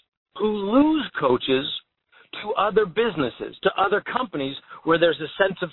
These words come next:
tribe, where there's a sense of momentum. You ha-, I can't create that momentum. Jeff can't create that momentum. You have to do it, and you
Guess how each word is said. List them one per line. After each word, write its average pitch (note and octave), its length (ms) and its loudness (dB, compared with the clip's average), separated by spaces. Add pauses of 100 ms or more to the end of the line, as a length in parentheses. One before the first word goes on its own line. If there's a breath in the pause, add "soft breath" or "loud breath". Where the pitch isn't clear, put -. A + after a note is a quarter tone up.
(120)
tribe, G#3 360 4
where C3 100 0
there's C#3+ 220 -2
a D3+ 180 -2
sense G3 180 2
of D3+ 140 2
momentum. D#3+ 680 2 (320 loud breath)
You A3+ 320 -4
ha-, B3 200 -2
I B3+ 240 4
can't D#4+ 220 2
create C#3+ 380 -4
that C3 140 4
momentum. D3+ 540 2
Jeff C4 260 4
can't G#3 200 2
create D3 300 2
that C3+ 200 4
momentum. C#3 500 2 (340)
You B3 400 0
have E3 200 2
to C#3+ 80 0
do C3 240 4
it, A2 120 2
and D3+ 160 4
you E3 120 2